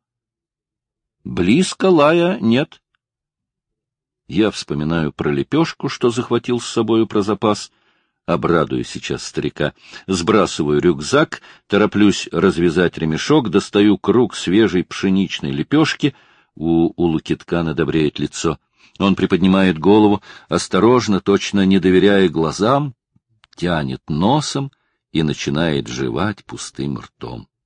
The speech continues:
Тут уже не до собак. Он протягивает просящие руки ко мне, не может оторвать от лепёшки глаз. Бедный Улукиткан.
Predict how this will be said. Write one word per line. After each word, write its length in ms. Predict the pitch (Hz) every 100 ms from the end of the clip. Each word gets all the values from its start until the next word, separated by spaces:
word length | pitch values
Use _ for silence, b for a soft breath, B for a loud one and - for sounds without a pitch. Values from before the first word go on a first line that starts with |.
| _ _ _ _ _ _ _ _
Тут 340 | 143 190 196
уже 480 | 151 135 131 131 135 -
не 240 | 78 82 98
до 100 | -
собак. 540 | - 52 98 - - B B B
Он 180 | - 107
протягивает 640 | - 104 110 101 107 101
просящие 600 | - 95 - 98 - 90
руки 280 | 85 95 -
ко 180 | 80 82
мне, 300 | 85 101 104 B B B
не 140 | 92
может 360 | 127 139 120 -
оторвать 540 | 120 117 107 113 110
от 140 | 107 -
лепёшки 480 | 101 113 113 - 98
глаз. 540 | 82 98 95 - - b b b _ _ -
Бедный 760 | 110 120 139 131 123 123 120 -
Улукиткан. 800 | 95 87 87 82 - - - -